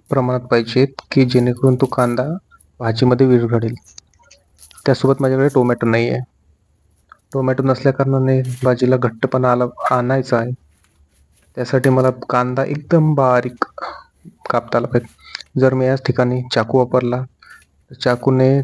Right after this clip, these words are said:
इतका बारीक प्रमाणात कांदा कापता येणार नाही. म्हणजे आपण मिसळला जसा कांदा घालतोय, तसा आपल्याला कांदा पाहिजे. बघू शकता, त्याच प्रमाणात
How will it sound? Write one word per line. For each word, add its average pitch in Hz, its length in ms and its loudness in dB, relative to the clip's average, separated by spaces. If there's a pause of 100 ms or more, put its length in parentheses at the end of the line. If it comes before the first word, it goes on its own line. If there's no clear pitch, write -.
(200)
इतका - 320 -2
बारीक 120 300 0 (120)
प्रमाणात 120 340 0 (120)
कांदा 117 260 -2
कापता 120 300 -2
येणार 120 180 -2
नाही. 127 140 -6 (300)
म्हणजे 143 200 -2
आपण 151 220 0
मिसळला 147 580 0
जसा 131 220 0
कांदा 117 260 0
घालतोय, 113 380 0 (1000)
तसा 143 260 0
आपल्याला 131 240 0
कांदा 123 280 0
पाहिजे. 120 440 -2 (800)
बघू 127 200 2
शकता, 131 440 -2 (880)
त्याच 160 240 -4
प्रमाणात 131 360 -2